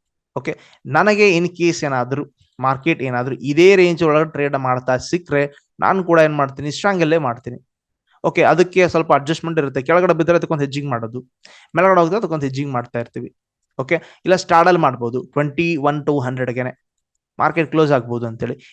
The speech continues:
ಇಲ್ಲ ನಿಮಗೆ easy way is best, easy way ಇರೋದು, ಬೆಸ್ಟ್ ವೇ ಇರೋದು ಇದು, ಟ್ವೆಂಟಿ ಒನ್ ಟೂ ಹಂಡ್ರೆಡ್ ಮೇಲ್ಗಡೆ ಹೈಯರ್ ಲೋ ಸಿಕ್ಕ ಅಂದ್ರೆ ನಿಮ್ಗೊಂದು ಟ್ರೆಂಡಿ ಮೂವ್ಮೆಂಟ್ ಸಿಗೋ ಚಾನ್ಸ್ ಇದೆ ಸರ್, ಟ್ವೆಂಟಿ ಒನ್ ಫೋರ್ ಹಂಡ್ರೆಡ್ to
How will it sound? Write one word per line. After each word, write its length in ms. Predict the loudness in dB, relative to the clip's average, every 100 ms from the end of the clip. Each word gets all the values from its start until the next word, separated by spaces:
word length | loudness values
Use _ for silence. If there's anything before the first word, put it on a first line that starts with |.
| -4
ಇಲ್ಲ 120 | 2 4 4 2
ನಿಮಗೆ 180 | -2 -2 -2
easy 280 | 0 0 0 -2 -2
way 120 | 2 2 0
is 80 | 0 0
best, 240 | 0 0 2 2
easy 200 | 2 2 2
way 100 | 2 2
ಇರೋದು, 240 | -2 -4 -4 -4
ಬೆಸ್ಟ್ 200 | -2 -2
ವೇ 60 | 0 0
ಇರೋದು 200 | -2 -2
ಇದು, 120 | -6 -6 -4
ಟ್ವೆಂಟಿ 240 | -4 -2 0
ಒನ್ 140 | 0 0
ಟೂ 60 | 0
ಹಂಡ್ರೆಡ್ 180 | 0 0
ಮೇಲ್ಗಡೆ 220 | 0 0 0
ಹೈಯರ್ 260 | 2 2 2
ಲೋ 60 | -2
ಸಿಕ್ಕ 200 | -6 -2 0
ಅಂದ್ರೆ 180 | 0 -4 -8 -20 -6
ನಿಮ್ಗೊಂದು 280 | -2 0 0 0
ಟ್ರೆಂಡಿ 280 | 0 2 2
ಮೂವ್ಮೆಂಟ್ 260 | 2 0 -2
ಸಿಗೋ 180 | -2 -2 -2
ಚಾನ್ಸ್ 180 | -4 -2
ಇದೆ 100 | -4 -2
ಸರ್, 120 | -2 -2
ಟ್ವೆಂಟಿ 220 | -2 0 -2
ಒನ್ 100 | 0
ಫೋರ್ 160 | 0 2
ಹಂಡ್ರೆಡ್ 220 | 0 -4
to 60 | -4